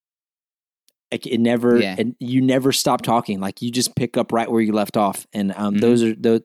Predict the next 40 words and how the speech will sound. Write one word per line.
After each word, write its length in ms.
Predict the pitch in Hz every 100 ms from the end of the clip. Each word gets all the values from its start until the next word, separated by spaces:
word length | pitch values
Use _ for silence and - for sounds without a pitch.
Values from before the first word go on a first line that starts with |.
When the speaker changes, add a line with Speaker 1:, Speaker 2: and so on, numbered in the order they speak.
| 104
Speaker 1:
I, 320 | 110 113 123
I've, 140 | 123 -
I 100 | 120
have 140 | 123 110
several 500 | - - 123 117 107
friends 380 | - 107 101
like 180 | 98 95
that, 160 | 107 92
man. 220 | 104 101 - - - _
And 240 | 107 107
those 180 | 120 127
guys 260 | 117 127 117
are 80 | 113
definitely 440 | 127 117 113 110
in 80 | 110
my 140 | 110
friend 340 | 95 - 113 127
column, 380 | 139 135 131 135 - - -
but 400 | 120 107 - - _ _ _ -
they're, 180 | 120
like, 220 | 120 113 127
in 100 | 127
all, 240 | 139 160
it, 120 | 147 -
it, 280 | 139 165
it's, 200 | - -
it's 180 | 165 -
weird 220 | 151 165
because 180 | 117 110
they're 120 | 117 139
almost 280 | 156 151
in 60 | 135
a 60 | 123
higher 320 | 156 175 123
friend 260 | - 110 104
column, 400 | 107 98 101 107
you 80 | 123
know? 180 | 139 165 1077
<laughs> 140 | -
Speaker 2:
Yeah, 320 | 113 117 98